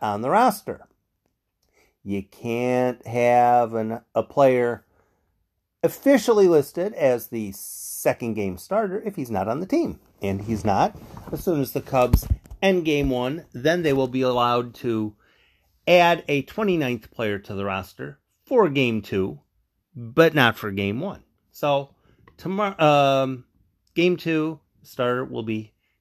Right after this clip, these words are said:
Tyson Miller. When Game two gets here, when Game two gets here, he will be added to the roster. Adbert Alzolay is in line for the Wednesday start.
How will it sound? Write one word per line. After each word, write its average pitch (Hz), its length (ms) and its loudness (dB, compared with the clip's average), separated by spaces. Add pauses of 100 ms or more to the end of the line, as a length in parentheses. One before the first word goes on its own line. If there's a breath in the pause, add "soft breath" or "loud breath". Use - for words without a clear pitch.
(100)
Tyson 107 400 -4
Miller. 156 460 0 (1120)
When 139 260 4
Game 131 240 2
two 120 180 -6
gets 110 280 -4
here, 80 180 -18 (200)
when 104 220 -10
Game 107 220 -4
two 104 180 -10
gets 135 280 -6
here, 143 140 -6
he 156 120 -6
will 185 140 -6
be 123 200 -4
added 92 220 -8
to 104 80 -8
the 98 100 -4
roster. - 460 -10 (600 soft breath)
Adbert 139 440 2
Alzolay 156 760 4 (1200)
is 127 340 -2 (200)
in 165 220 2
line 131 500 2
for 120 440 0
the 123 180 2
Wednesday 131 560 0
start. - 400 -12